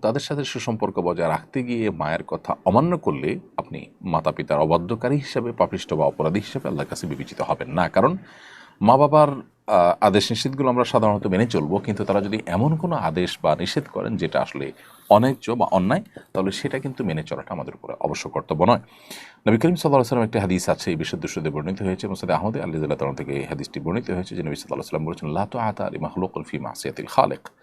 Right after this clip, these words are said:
আও ফি মাসিয়াতিল্লাহ।" আহ, "লা তাআতা লি মাখলুকিন ফি মাসিয়াতিল্লাহর" মানে হলো আল্লাহর অবাধ্য হয়ে কোনো সৃষ্টির বাধ্যগত হওয়ার কোনো সুযোগ নেই। অতএব মা বাবা তারাও সৃষ্টি,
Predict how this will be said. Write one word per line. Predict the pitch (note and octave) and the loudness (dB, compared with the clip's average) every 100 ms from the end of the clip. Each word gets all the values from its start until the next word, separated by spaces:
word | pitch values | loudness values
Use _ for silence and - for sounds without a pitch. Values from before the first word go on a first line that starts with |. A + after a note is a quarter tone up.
| _ - - - - | _ -20 -20 -6 2
আও | E2+ | 2
ফি | - | 2
মাসিয়াতিল্লাহ।" | E2+ D2+ - D2+ D2+ F#2+ - _ _ _ - - - | -2 -2 -4 -4 4 4 4 _ _ _ -20 -16 0
আহ, | G#2 D#2+ D#2 D#2 - - | 4 6 4 2 -2 2
"লা | B2+ | 2
তাআতা | C#3+ D3 D3 | 4 4 4
লি | B2+ | 2
মাখলুকিন | A#2+ A#2 D3+ D#3 | 0 -2 -2 -2
ফি | C#3+ | -2
মাসিয়াতিল্লাহর" | D3 C#3+ D3 C#3+ C3 B2 | 0 -2 -2 -2 0 0
মানে | C3+ | 0
হলো | C3 B2+ B2 - - | 0 0 -2 -2 2
আল্লাহর | B2 C3 C#3+ D#3+ F3 - - _ _ _ _ _ - | 2 2 4 6 4 0 -20 _ _ _ _ _ 6
অবাধ্য | A#2+ E3+ D#3+ E3+ | 8 8 6 4
হয়ে | A2+ G#2+ F2+ G2 - _ _ _ _ _ _ _ _ _ - | 6 6 4 2 -6 _ _ _ _ _ _ _ _ _ 4
কোনো | C3 C#3+ F3 G3+ | 8 8 8 4
সৃষ্টির | G3 C#3+ - - D#2 - - - _ _ - | 2 -2 -4 -4 -6 -6 -16 -20 _ _ 2
বাধ্যগত | G2+ F#2 G#2 G2+ | 4 4 2 0
হওয়ার | F#2+ F2+ | 0 0
কোনো | - F2 | 0 -4
সুযোগ | - F#2 D2 | -2 -4 -4
নেই। | C2 - | -8 -12
অতএব | - - A2+ | -6 -4 -2
মা | F#2 D#2 | 0 0
বাবা | D2+ G#2+ | 0 -2
তারাও | A2+ D#2+ C#3+ | 0 2 2
সৃষ্টি, | - C3 - | 2 0 -2